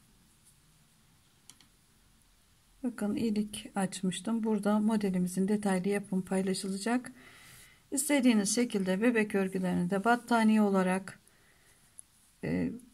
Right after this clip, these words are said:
büyük örgülerde, hırka olarak çok yerde kullanabileceğiniz yapımı kolay, güzel bir model arkadaşlarım. Şişimizi ipimizin üzerine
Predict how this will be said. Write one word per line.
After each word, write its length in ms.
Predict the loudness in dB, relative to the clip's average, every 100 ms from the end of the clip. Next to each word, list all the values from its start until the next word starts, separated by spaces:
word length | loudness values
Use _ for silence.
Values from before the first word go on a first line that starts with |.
| _ _ 2
büyük 320 | 4 4 4
örgülerde, 880 | 4 4 2 4 4 2 2 0 0 -6 -8 -2
hırka 300 | -2 2 2
olarak 460 | 4 4 4 0
çok 240 | -4 0 2
yerde 280 | 4 2
kullanabileceğiniz 1160 | 0 2 4 4 2 4 4 4 4 4 2 0
yapımı 420 | 0 0 -2 -2
kolay, 520 | 0 2 4 4 2 -2
güzel 440 | 2 4 4 4
bir 100 | 2
model 440 | 4 4 2 2
arkadaşlarım. 840 | 0 0 -2 -2 -2 0 0 0 -6 -16 -20 -20 -20 -20 -20 -20 -20 _ _ -14
Şişimizi 560 | -8 2 6 6 4 -2
ipimizin 520 | 2 2 2 0 -2
üzerine 360 | -2 -2 -2